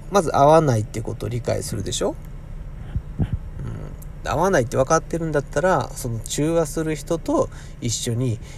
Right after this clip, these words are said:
えー、コミュニケーションを取ったりとかして、できるだけ二人っきりにならないとかっていう風な考え方なんですよ。うん。だから、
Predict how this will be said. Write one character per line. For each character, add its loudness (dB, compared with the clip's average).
え -2
ー、 -12
コ -4
ミ -2
ュ -2
ニ -4
ケ -4
ー -4
シ -6
ョ -8
ン -8
を -8
取 -6
っ -14
た -4
り -4
と -10
か -8
し -6
て、 2
で -2
き -2
る 4
だ 4
け 2
二 6
人 4
っ -2
き -2
り 0
に -2
な -2
ら 6
な 4
い -6
と -8
か -6
っ -14
て -4
い 0
う 0
風 2
な -2
考 -4
え -2
方 -6
な -2
ん -4
で -6
す -6
よ。 -6
う -6
ん。 -6
だ -2
か 2
ら、 0